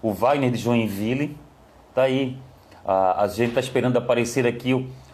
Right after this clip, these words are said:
o Jurandir Couto. Até quem que tiver alguma pergunta pro Jurandir Couto aí. Opa, o Jurandir Couto apareceu.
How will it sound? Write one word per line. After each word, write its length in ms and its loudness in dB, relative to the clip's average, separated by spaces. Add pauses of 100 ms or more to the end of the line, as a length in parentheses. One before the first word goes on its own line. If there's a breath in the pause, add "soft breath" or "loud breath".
(120)
o 240 0
Jurandir 440 0
Couto. 500 -2 (140 loud breath)
Até 300 0
quem 200 -2
que 80 -4
tiver 380 0
alguma 440 2
pergunta 440 0
pro 180 -4
Jurandir 460 0
Couto 400 -2
aí. 340 -2 (140 loud breath)
Opa, 240 2
o 40 0
Jurandir 420 0
Couto 260 0
apareceu. 640 0